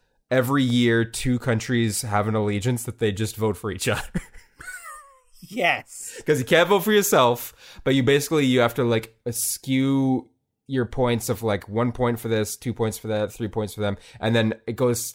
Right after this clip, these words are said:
Speaker 1: like, you vote for ten countries, but it's, like, ten points for one, twelve points for your top pick, right? So it'll show the, the main choices, but then also, and our twelve points goes to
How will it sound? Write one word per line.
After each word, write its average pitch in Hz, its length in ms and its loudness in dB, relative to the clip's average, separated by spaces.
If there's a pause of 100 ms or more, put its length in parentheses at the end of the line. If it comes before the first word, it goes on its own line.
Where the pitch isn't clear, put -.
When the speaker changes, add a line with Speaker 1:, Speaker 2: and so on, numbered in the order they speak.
Speaker 1:
like, 104 440 -4
you 107 120 -6
vote 110 220 -4
for 107 80 -8
ten 120 220 -2
countries, 107 440 -4 (280)
but 117 120 0
it's, - 160 -4
like, 104 320 -2
ten 131 300 -4
points 127 300 -2
for 120 160 -4
one, 107 320 0 (280)
twelve 151 600 2
points 107 520 -4
for 107 320 -2
your 95 200 -6
top - 320 -6
pick, - 360 -16 (320)
right? 90 320 -2 (280)
So 104 680 2 (220)
it'll 110 240 0
show 127 580 2
the, 113 480 0
the 104 220 -4
main 117 380 2
choices, 110 640 0
but 117 220 -4
then 110 160 0
also, 117 480 0
and 110 100 2
our 113 120 0
twelve 120 360 0
points 131 360 0
goes 123 500 0
to 151 800 0